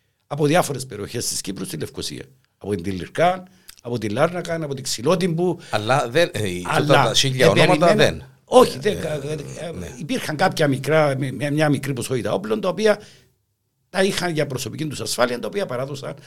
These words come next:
Speaker 1: από την πρώτη στιγμή του πραξικοπήματος. Δεν χρησιμοποιήθηκαν τα όπλα αυτά που είχε το ακέλ. Αλλά, ε,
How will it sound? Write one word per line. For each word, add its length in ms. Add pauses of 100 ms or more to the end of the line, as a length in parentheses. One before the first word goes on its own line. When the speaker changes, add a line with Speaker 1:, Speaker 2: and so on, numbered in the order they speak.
(140)
Speaker 1:
από 120
την 100
πρώτη 180
στιγμή 240
του 100
πραξικοπήματος. 800 (280)
Δεν 320
χρησιμοποιήθηκαν 840 (360)
τα 120
όπλα 420 (260)
αυτά 320
που 80
είχε 180
το 140
ακέλ. 240 (420)
Αλλά, 400 (240)
ε, 1080